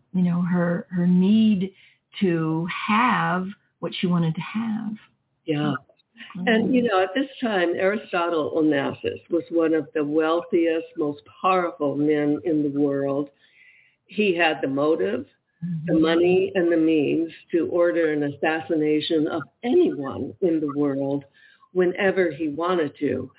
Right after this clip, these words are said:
Speaker 2: And he actually was able to commit the perfect crime of the last century. The bottom line, it gets down to Ari needed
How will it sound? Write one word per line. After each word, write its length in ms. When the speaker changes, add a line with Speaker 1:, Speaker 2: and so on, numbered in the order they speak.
Speaker 2:
And 460
he 100
actually 360
was 180
able 320
to 220
commit 360
the 60
perfect 340
crime 340
of 140
the 80
last 420
century. 560
The 60
bottom 420
line, 260
it 140
gets 160
down 320
to 360
Ari 320
needed 400